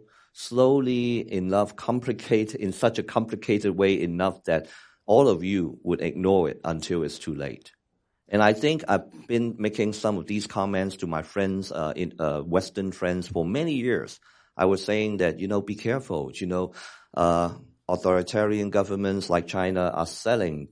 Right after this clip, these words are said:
their form of governance to all your partners around the world. It's not just Hong Kong. I mean, all, all your partners around the world. And, uh, and, and lo and, lo and behold, they come up with all these, uh,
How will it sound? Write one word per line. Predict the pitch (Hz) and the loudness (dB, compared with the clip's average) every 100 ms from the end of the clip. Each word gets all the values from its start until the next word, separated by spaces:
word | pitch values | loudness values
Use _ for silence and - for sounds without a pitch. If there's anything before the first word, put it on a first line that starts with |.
| - | 0
their | 95 107 85 | 4 4 2
form | - 98 98 98 | -2 -2 0 -2
of | 78 - | -6 -4
governance | 110 117 85 71 69 - | -4 -4 -6 -8 -10 -12
to | - 85 80 - | -6 -4 -4 -4
all | 92 98 | 0 0
your | 98 85 82 82 - _ _ _ _ _ _ _ - | 0 -2 -2 -4 -10 _ _ _ _ _ _ _ -4
partners | 135 139 - 71 - - - _ _ | 2 2 2 -6 -6 -12 -16 _ _
around | 90 98 104 107 | 0 2 2 2
the | |
world. | 110 123 127 82 - - - | 2 2 0 -2 -6 -16 -18
It's | 82 | -10
not | 73 - | -8 -8
just | 73 | -12
Hong | - 78 | -10 -12
Kong. | 80 92 87 | -8 -4 -4
I | 71 | -4
mean, | 78 | 0
all, | 98 117 - | 2 0 -2
all | 101 113 | 0 2
your | 90 | 0
partners | - 117 113 104 104 | -2 -2 0 -2 -2
around | 90 92 98 | -2 -2 0
the | |
world. | 90 127 127 71 - - - - _ | 2 4 2 0 -8 -20 -20 -20 _
And, | 95 107 107 107 | 4 4 4 4
uh, | 107 104 107 104 - | 8 8 8 6 2
and, | 113 110 110 - - | -2 -2 -6 -12 -4
and | 110 110 120 - - - - - | -2 -4 -8 -10 -8 -8 -12 -2
lo | 104 120 | 4 4
and, | 107 - | 4 4
lo | 107 117 | 6 6
and | 101 | 4
behold, | 90 104 110 | 2 4 4
they | 107 92 | 4 0
come | 101 98 | 0 2
up | 95 | 2
with | 90 87 | 0 2
all | 98 | 0
these, | 92 101 92 - | 0 -2 -4 -2
uh, | 80 82 | -2 -2